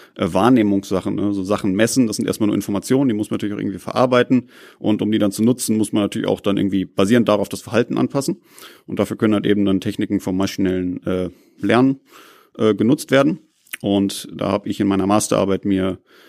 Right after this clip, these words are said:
äh, sogenannte Learning Classifier Systems angeguckt. Ähm, oder das populärste davon heißt X C S. Und, ähm, diese Verfahren, die kombinieren dann einfach Reinforcement Learning, also auf Deutsch ist es, glaub ich, äh,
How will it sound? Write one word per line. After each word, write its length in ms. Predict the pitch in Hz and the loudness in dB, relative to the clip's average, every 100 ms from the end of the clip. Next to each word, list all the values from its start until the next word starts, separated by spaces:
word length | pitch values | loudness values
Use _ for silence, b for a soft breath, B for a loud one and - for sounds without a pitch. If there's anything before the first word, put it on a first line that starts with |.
| b | b
äh, 300 | - 92 90 90 | -4 -2 -2 -6
sogenannte 680 | - - 95 98 90 92 85 - | -8 -4 -2 -2 -2 -4 -4 -2
Learning 380 | 95 117 120 110 | 2 4 4 2
Classifier 540 | - 120 123 - 120 | 0 -2 0 0 0
Systems 420 | - 131 - 113 | 0 -4 -2 -2
angeguckt. 540 | - 123 131 156 - - B B B B B | 0 0 0 -6 -10 -20 B B B B B
Ähm, 460 | 101 95 92 90 87 - | -2 0 0 -2 -6 -10
oder 200 | 92 90 | -6 -4
das 140 | 82 - | -4 -8
populärste 480 | - - 92 190 98 | -8 -2 0 2 0
davon 260 | 90 90 | -4 -2
heißt 240 | 87 85 - | -4 -4 -8
X 200 | - - | -10 -4
C 100 | 104 | 0
S. 320 | 135 - - B B B B B _ | 0 -2 -12 B B B B B _
Und, 540 | - 104 104 98 - - | 0 2 2 0 -6 -6
ähm, 500 | 110 101 95 92 90 _ _ _ _ _ _ _ - - - | 0 2 2 -2 -6 _ _ _ _ _ _ _ -16 -16 -6
diese 240 | 113 113 | 0 0
Verfahren, 400 | 107 - 113 117 | 0 0 2 4
die 80 | 104 | 2
kombinieren 540 | - 107 104 107 107 | 0 0 2 2 2
dann 120 | 98 95 | 0 -2
einfach 400 | 101 95 90 107 | -4 -4 -6 -2
Reinforcement 600 | 110 98 104 101 98 92 | -2 0 -2 -2 -2 2
Learning, 420 | 120 135 131 - | 4 4 2 0
also 120 | - | -6
auf 120 | - | -8
Deutsch 240 | 104 98 - | -4 -4 -6
ist 80 | |
es, 100 | 98 | -12
glaub 240 | - 104 101 | -8 -8 -8
ich, 160 | 104 | -10
äh, 260 | 101 101 101 | -8 -8 -8